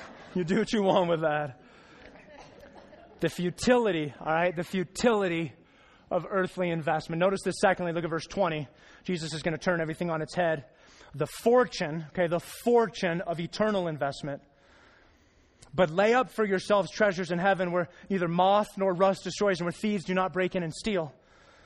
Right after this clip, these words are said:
He's like, "Listen, you, you can invest in the things of the world and it's, it's gonna be gone, poof, disappear, nothing left." Or, or, or,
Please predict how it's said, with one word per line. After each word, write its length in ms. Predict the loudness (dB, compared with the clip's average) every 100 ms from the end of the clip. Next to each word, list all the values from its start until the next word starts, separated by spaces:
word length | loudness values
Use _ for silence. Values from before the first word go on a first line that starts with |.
| -20 _ _ -20 _ _ -20 -2
He's 80 |
like, 120 | 0 2
"Listen, 300 | 2 2 -2
you, 80 |
you 180 | 0 0
can 200 | 2 2
invest 580 | 2 0 4 4 4 -4 -16 -4
in 120 | 0
the 100 | 0
things 400 | 0 0 2 2
of 120 | 0
the 80 | 0
world 480 | 2 4 4 2 0 -10 -4
and 100 | -2
it's, 100 | 0
it's 180 | -2 -2
gonna 140 | -2 -2
be 80 |
gone, 480 | -2 6 8 8 6 0
poof, 380 | 4 4 4 -4 -16 -6
disappear, 520 | 0 0 0 2 2
nothing 380 | 6 4 4 2
left." 280 | 4 4 4
Or, 320 | 6 8 8 6
or, 340 | 6 6 4
or, 480 | 4 6 6 2